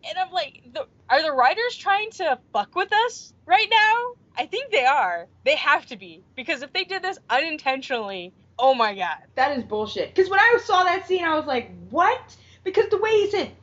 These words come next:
Speaker 2: "talking," all he could have said is like, "'Cause since you guys are not friends anymore," and just kept going. But the fact that he had to emphasize talking, talking means, does not mean talking. To me, talking means fucking.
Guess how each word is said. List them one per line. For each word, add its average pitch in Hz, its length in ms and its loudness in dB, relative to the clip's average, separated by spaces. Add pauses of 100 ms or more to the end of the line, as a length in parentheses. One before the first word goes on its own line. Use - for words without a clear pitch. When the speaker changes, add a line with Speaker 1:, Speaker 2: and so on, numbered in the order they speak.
Speaker 2:
"talking," 208 840 0 (240)
all 440 100 6
he 523 140 6
could 453 120 6
have 381 80 0
said 359 120 -4
is 311 80 -8
like, 247 180 -4
"'Cause 269 200 -16
since 359 200 -8
you 320 60 -6
guys 302 220 0
are 277 40 -6
not 240 200 -2
friends 247 200 0
anymore," 170 420 -6 (300)
and 392 120 0
just 440 180 2
kept 480 240 0
going. 453 340 4 (120)
But 381 100 -6
the - 60 -14
fact 466 260 0
that 440 100 4
he 370 140 6
had 359 140 0
to 247 200 -4
emphasize 240 720 2 (120)
talking, 220 600 0 (240)
talking 359 520 4
means, 302 360 -2 (180)
does 320 180 2
not 330 200 2
mean 302 200 0
talking. 285 540 0
To 285 100 -8
me, 381 500 2
talking 392 400 2
means 302 220 0
fucking. 311 460 0